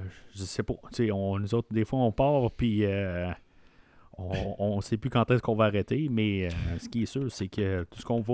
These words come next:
Speaker 1: vous dire, là, au courant, là, des, euh, de, de, de, de toute cette aventure-là, ben, je pense que, euh,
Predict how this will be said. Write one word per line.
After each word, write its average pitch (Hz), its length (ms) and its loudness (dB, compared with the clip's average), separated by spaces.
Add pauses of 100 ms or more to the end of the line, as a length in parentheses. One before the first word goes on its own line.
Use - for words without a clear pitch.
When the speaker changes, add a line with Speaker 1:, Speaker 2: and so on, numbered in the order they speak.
(120)
Speaker 1:
vous 101 200 -2
dire, 113 440 0
là, 101 80 0
au 95 300 -2
courant, 98 340 -4
là, 101 120 0
des, 82 360 -2
euh, 82 100 -8 (1000)
de, 90 160 -2
de, 85 160 -2
de, 87 160 -6
de 90 160 -2
toute 117 200 4
cette 113 160 2
aventure-là, 104 880 2
ben, 71 220 -10
je - 140 -16
pense 98 240 -6
que, - 120 -12
euh, 82 220 -10